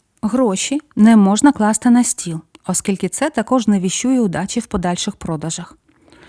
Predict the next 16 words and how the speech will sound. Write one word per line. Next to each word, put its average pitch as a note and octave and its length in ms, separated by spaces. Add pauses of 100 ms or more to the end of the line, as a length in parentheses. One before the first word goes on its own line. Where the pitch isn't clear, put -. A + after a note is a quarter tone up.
(300)
Ще G#3+ 280
однією G3 480
важливою F3+ 540
прикметою F#3+ 640
є F3 220
те, C#4+ 240
що G3+ 220
продавець G#3 520
повинен A3+ 460
зробити F#3+ 540
невелику A#3 500
знижку G3 540 (300)
першому C4+ 440
покупцеві - 720
на E3 280
почин, D#3 580